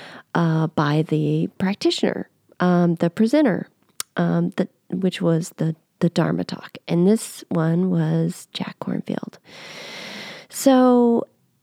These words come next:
after being in silence for, you know, the entire day,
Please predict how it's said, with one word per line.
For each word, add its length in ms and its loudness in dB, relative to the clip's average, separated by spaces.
after 320 0
being 320 4
in 180 6
silence 880 0
for, 920 2
you 120 4
know, 460 0
the 160 6
entire 560 2
day, 680 0